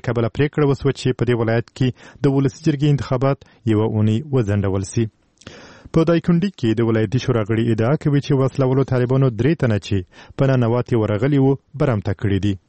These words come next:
وسلوالو طالبانو یوه اونۍ مخکې د دایکنډي د کجران ولسوالۍ شپږ دېرش اوسیدونکي چې له کندهاره دایکنډي ته روان وو، ارزګان ته نږدې له موټرو کښته کړل او ویې تښتول.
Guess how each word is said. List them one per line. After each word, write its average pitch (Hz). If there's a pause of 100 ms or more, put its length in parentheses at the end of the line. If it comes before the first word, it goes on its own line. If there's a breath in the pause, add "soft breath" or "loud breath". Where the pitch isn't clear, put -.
(340 loud breath)
وسلوالو 165
طالبانو 143
یوه 135
اونۍ 131
مخکې -
د 113
دایکنډي 110 (420 loud breath)
د 143 (100)
کجران 151
ولسوالۍ 104 (280)
شپږ 170 (100)
دېرش 147
اوسیدونکي 120
چې -
له 104
کندهاره 104
دایکنډي 104
ته 110
روان 117
وو، 139 (320 loud breath)
ارزګان 127
ته 131
نږدې 117 (300)
له 107
موټرو 107
کښته 139
کړل 139 (320 loud breath)
او 110
ویې 123
تښتول. 104